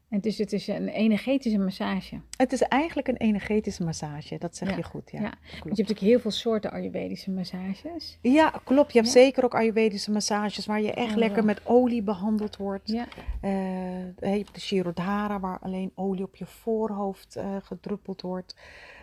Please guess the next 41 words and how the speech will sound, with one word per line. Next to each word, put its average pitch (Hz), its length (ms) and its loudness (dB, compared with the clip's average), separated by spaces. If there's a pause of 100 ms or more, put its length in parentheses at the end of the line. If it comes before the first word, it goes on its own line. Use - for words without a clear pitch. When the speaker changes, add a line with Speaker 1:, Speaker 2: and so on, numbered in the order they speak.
(140)
Speaker 2:
Eh, 180 240 0 (140)
ik - 180 2
heb 214 100 4
zelfs 185 300 2
ook 202 180 2
wel 202 120 6
eens 190 160 0
een 180 200 2
Ayurvedische 180 560 2
behandeling 180 560 0
gedaan 175 340 0
waar 175 200 4
je 175 120 4
met 175 300 0 (280)
twee 220 260 10
behandelaars 185 640 0
tegelijkertijd 214 1080 8
Speaker 1:
Tegelijk, 277 280 -12
ja. - 180 -20
Speaker 2:
met - 220 -2
olie 269 580 8
van 208 180 0 (100)
top - 260 0
tot 202 120 -4 (120)
teen 254 340 8
helemaal 202 340 2
behandeld 180 500 -2
wordt. 175 320 2 (280)
Speaker 1:
<laughs> - 220 -18
Speaker 2:
Dus 196 260 8
zo 254 380 8
heeft 233 240 6
iedere 240 300 2
behandeling 202 680 2
zijn 196 220 -4
eigen, 185 760 -2
zijn 180 180 -6
eigen 175 560 -4
Speaker 1:
Ja. 226 120 -4
Speaker 2:
voordelen. - 680 -6
Speaker 1:
Nou, 202 300 -2